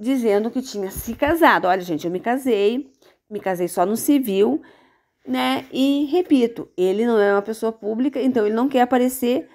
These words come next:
E eu respeito, e vocês também, né? Meus inscritos também têm que respeitar." Depois ela gravou mais um vídeo mostrando o vídeo do casamento, que foi lá no, no civil, lá no cartório. Aí não foi muitos parentes dela.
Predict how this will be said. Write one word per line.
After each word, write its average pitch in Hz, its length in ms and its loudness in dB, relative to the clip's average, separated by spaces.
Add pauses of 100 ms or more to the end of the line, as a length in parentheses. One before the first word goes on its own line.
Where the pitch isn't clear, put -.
(260)
E 233 120 -2
eu 254 80 8
respeito, 277 600 0
e 277 60 -2
vocês 285 340 0
também, 262 440 2
né? 247 160 2
Meus 214 240 -2
inscritos 233 420 -12
também 226 220 -2
têm 220 100 -10
que 214 100 -2
respeitar." 220 640 -2 (1600)
Depois 320 580 4
ela 226 140 2
gravou 185 300 -2
mais 196 400 0
um 311 120 2
vídeo 214 540 -2 (240)
mostrando 277 920 0
o 349 160 -2
vídeo 247 320 -2
do 285 120 -2
casamento, 285 760 0
que - 120 -16
foi 190 200 0
lá 208 400 4
no, 247 460 -2
no 254 120 -2
civil, 269 560 0 (580)
lá 151 140 -10
no 180 80 -4
cartório. 185 580 2 (360)
Aí 247 320 -2
não 427 180 0
foi 320 280 2
muitos 311 360 4
parentes 262 420 -2
dela. 175 300 2